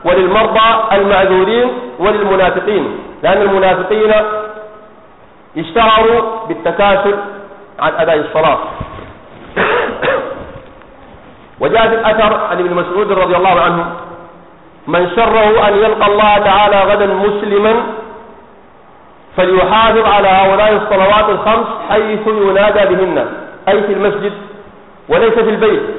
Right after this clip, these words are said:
وليس أمام مكان العمل، وليس تحت الأشجار، وليس في أي مكان اتفق، وإنما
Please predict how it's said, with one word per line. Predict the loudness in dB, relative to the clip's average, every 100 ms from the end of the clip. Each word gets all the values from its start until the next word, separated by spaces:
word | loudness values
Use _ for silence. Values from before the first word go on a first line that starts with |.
| -12 -16 -20 -8 -2
وليس | 2 2 2
أمام | 2 4 4 2 2 -2 -8 -12 -16 -18 -6
مكان | -2 2 2
العمل، | 2 2 2 2
وليس | 2 2 2 0
تحت | -2 0
الأشجار، | 0 0 0 2 2 2 2
وليس | 0 2
في | 0 0 0
أي | 0
مكان | 0 2 2 2 -2
اتفق، | -2 0 0 0
وإنما | -2 0 0 2